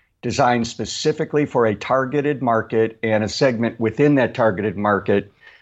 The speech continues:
that being salespeople at computer stores back then, Business Land, Entree, places like that where you once had to go to buy P Cs as the industry was still fairly young. We raised a hundred thousand dollars from an angel out of Boston for that product, but to make a long story short,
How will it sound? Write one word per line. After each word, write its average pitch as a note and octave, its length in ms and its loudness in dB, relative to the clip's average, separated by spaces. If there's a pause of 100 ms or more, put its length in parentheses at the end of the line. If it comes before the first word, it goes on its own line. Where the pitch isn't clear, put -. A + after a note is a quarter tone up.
(120)
that A#2+ 220 2
being A2+ 180 -2
salespeople B2+ 800 0
at G#2+ 160 -2
computer B2 380 -2
stores G2 400 -2
back F#2+ 260 -2
then, F#2 240 0
Business G#2+ 400 -2
Land, A2 260 2
Entree, G#2 440 0
places A#2 340 -4
like A2 160 0
that A2+ 160 2
where A2 120 -2
you G2+ 120 -2
once A#2 200 0
had G#2+ 180 2
to G#2 40 -6
go G#2 160 0
to G#2 60 0
buy G2+ 240 2
P G2 220 -6
Cs F#2+ 420 0
as G2 240 0 (380)
the A#2+ 140 0
industry G#2+ 380 -2
was G2+ 140 0
still A2 220 2
fairly G2+ 360 2
young. F#2 440 0 (500)
We A#2+ 140 -2
raised C3 260 2
a C3 60 -2
hundred C#3+ 240 -2
thousand C#3 400 0
dollars B2+ 480 0
from A#2 180 -8
an A2 60 -8
angel A#2+ 300 -4
out A2+ 100 2
of A2+ 80 -2
Boston A#2 400 0
for A#2 140 -10
that A2 180 -2
product, A2+ 400 0
but G2+ 120 -14
to G#2+ 60 -10
make G#2+ 160 -6
a A2 60 -2
long A#2 200 2
story C3+ 300 -4
short, A2+ 460 2